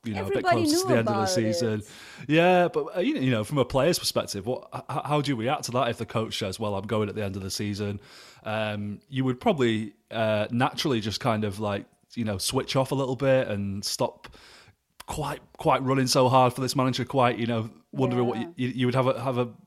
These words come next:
Speaker 1: be in two minds about what your future under him was and whether he was sort of, like, thinking about his next job a little bit and, and that kind of thing. So, yeah, I, y-,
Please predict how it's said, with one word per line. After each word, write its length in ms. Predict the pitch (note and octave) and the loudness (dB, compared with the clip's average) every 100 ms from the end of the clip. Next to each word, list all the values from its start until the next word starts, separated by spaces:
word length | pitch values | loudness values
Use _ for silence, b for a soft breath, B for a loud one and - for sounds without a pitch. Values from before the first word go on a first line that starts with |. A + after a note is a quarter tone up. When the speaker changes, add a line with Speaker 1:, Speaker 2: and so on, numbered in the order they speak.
| - | -6
Speaker 1:
be 100 | C3+ | -4
in 80 | A#2+ | 0
two 160 | C#3+ | 0
minds 180 | B2+ A#2+ | 0 2
about 160 | A#2+ G2+ | 2 0
what 120 | G#2+ | -2
your 100 | A2 | -2
future 380 | D#3 C3 - C3 | 0 0 0 -2
under 200 | B2+ C3 | 0 0
him 180 | B2+ | 0
was 360 | B2+ B2+ B2+ A#2+ | 2 4 4 2
and 200 | A2 G#2+ B B B B B - | 0 -2 B B B B B -2
whether 240 | B2 A#2+ | 2 4
he 100 | B2+ | 4
was 160 | B2 B2 | 4 4
sort 160 | C#3+ | 2
of, 120 | A2+ A2+ | 2 0
like, 180 | A2+ | -2
thinking 300 | G2+ C3 C3 | 0 -2 0
about 200 | A#2+ A#2+ | 4 4
his 120 | A2 B2+ | 4 0
next 220 | - - | -2 -2
job 360 | B2+ B2 A#2+ | 2 4 4
a 20 | B2 | 2
little 220 | B2 A#2 | 0 0
bit 260 | B2 B2 | 2 2
and, 140 | G#2+ G#2 | 0 -4
and 120 | A2 | -4
that 100 | G#2+ | -4
kind 160 | B2+ A#2+ | -4 -4
of 60 | |
thing. 200 | B2+ A#2+ | 0 0
So, 300 | A2+ A#2+ A#2 - B B B | 2 2 2 -2 B B B
yeah, 300 | C#3+ E3 B2 B2+ | -4 0 0 -2
I, 100 | C3+ - _ _ _ | -6 -10 _ _ _
y-, 120 | C3 | -14